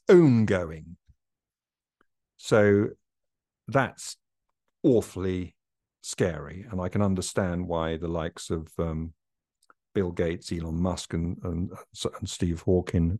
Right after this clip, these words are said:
for instance, uh, were, were, have all, have repeatedly said that we need to be awfully careful. In fact, I think they've, there, there's a, a, a group of them that has called, caused essentially for a freeze, um, in,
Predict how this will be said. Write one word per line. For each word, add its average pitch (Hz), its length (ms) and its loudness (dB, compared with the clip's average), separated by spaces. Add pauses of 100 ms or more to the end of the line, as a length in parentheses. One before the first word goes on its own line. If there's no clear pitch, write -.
for - 120 -8
instance, 95 360 -4
uh, 98 60 0
were, 92 380 2 (1400)
were, 87 280 4 (240)
have 104 100 4
all, 120 280 6
have 110 240 0
repeatedly 107 720 2
said 87 480 0
that 95 100 -4
we 98 200 2
need 98 320 2
to 95 100 -6
be 98 180 -8 (120)
awfully 95 440 2
careful. 95 400 0
In 87 60 -2
fact, 95 160 0
I 98 60 0
think 113 220 -4
they've, 92 320 -4
there, 104 220 -4
there's 92 280 -4
a, 85 60 -4 (140)
a, 90 380 -4
a - 40 -4
group 110 360 6
of 85 140 4
them 90 180 -4
that 82 100 -6
has 98 180 -2
called, 92 420 2 (240)
caused 95 440 -2
essentially 101 420 -4
for 92 140 -6
a 87 40 -4
freeze, 85 800 -2 (960)
um, 92 340 -4
in, 95 420 -2